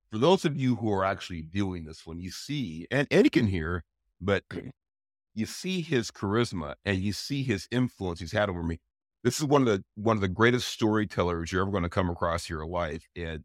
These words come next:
and this is why I brought him on. Now, I've heard that story before, but I had forgotten about it. So I don't know if I'm embarrassed or if I'm proud about that scam I pulled.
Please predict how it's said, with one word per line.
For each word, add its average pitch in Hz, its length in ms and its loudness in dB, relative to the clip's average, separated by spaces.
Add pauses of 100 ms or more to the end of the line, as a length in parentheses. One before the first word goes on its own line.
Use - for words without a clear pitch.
and 87 120 -4
this 95 140 -4
is 135 60 -8
why 87 220 -2
I 82 40 -6
brought 85 300 -6
him 85 120 -6
on. 85 120 -4
Now, 87 180 0
I've 113 160 0
heard - 140 -2
that 98 100 0
story 104 240 -2
before, 104 520 -2 (880)
but 87 100 8
I 87 80 6
had 82 100 2
forgotten 82 540 -2
about 73 320 -8
it. - 80 -16 (460)
So 85 480 -2 (180)
I 120 80 -6
don't 139 100 0
know 139 100 6
if - 120 -2
I'm 92 140 0
embarrassed 104 920 -10 (180)
or 90 300 6
if 82 120 -4
I'm 80 240 -2
proud 107 840 -2 (200)
about 80 440 -8
that 69 180 -6
scam 80 520 -4
I 80 100 -4
pulled. 78 480 -6